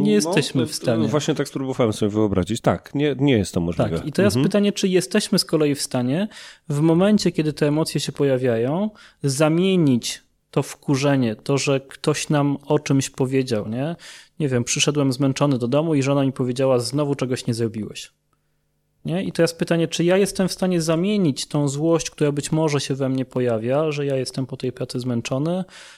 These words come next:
Speaker 2: em, na ciekawość, no okej, dlaczego to jest dla ciebie ważne, nie? Jakby czemu akurat o tym mi teraz mówisz? Czemu to dla ciebie jest tak istotne?
Speaker 1: I okazuje się, że za tym się coś kryje jednak.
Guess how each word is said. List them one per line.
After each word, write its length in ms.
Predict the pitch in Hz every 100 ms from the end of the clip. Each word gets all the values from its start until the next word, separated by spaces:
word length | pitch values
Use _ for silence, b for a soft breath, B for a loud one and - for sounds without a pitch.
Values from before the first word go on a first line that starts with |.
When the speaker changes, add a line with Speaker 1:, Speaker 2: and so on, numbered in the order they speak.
| B
Speaker 2:
em, 680 | - 135 135 139 139 143 - - _
na 340 | 170 151 156 165
ciekawość, 760 | - 156 160 156 156 147 -
no 280 | 156 156 156
okej, 260 | 139 147 156
dlaczego 360 | 156 - 135
to 100 | 127
jest 140 | 123 120
dla 100 | 123
ciebie 240 | - 117
ważne, 360 | 107 104 - 117
nie? 240 | 127 156 156
Jakby 320 | 135 135 139
czemu 400 | - 147 143 139
akurat 340 | - 131 123
o 40 | 120
tym 200 | 123 117
mi 80 |
teraz 280 | 113 113 -
mówisz? 420 | 113 107 113 - _
Czemu 260 | 160 151
to 140 | 143 147
dla 140 | 143
ciebie 300 | - 139 135
jest 220 | 127 -
tak 180 | 127 -
istotne? 500 | 131 - 113 - 107 _
Speaker 1:
I 120 | 110
okazuje 460 | 104 - 101 110 131
się, 140 | 139
że 140 | 120 107
za 160 | 117
tym 160 | - 110
się 140 | -
coś 220 | - 117 -
kryje 280 | - 85
jednak. 460 | 67 60 71 -